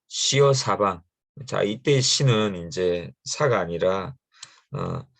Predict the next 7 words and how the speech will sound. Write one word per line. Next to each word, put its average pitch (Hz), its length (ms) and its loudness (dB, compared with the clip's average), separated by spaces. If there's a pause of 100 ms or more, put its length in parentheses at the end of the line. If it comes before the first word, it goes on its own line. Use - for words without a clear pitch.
(160)
사신으로 120 720 2
가다. 123 260 -2 (680)
어, 50 380 -8 (960)
여러 110 600 6
나라의 104 840 4 (1000)
사신으로, 107 1040 2 (640)
어, 90 500 -10